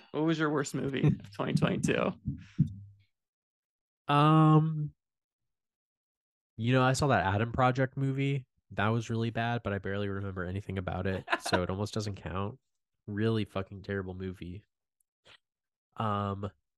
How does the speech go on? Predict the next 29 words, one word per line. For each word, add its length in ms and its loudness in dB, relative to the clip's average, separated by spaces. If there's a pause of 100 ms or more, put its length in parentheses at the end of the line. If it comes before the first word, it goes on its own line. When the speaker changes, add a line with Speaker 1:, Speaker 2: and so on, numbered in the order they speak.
(540)
Speaker 2:
<sighs> 800 -18
what's 160 -10
something 500 -6 (340)
about 300 -2
as 120 -10
bad? 400 -14 (800)
Um, 320 -4
Speaker 1:
Black 240 0
Adam? 380 0 (1600)
Speaker 2:
Oh, 120 4
Black 260 4
Adam 220 2
is 100 2
up 120 0
there 140 4
as 120 -2
well. 240 -2
So 140 -10
the 100 -6
wor-, 140 -2
one 160 -4
of 40 -2
the 60 -4
worst 200 -6
movies 180 -6
I 20 -6
saw 220 -4
this 180 -6
year. 280 0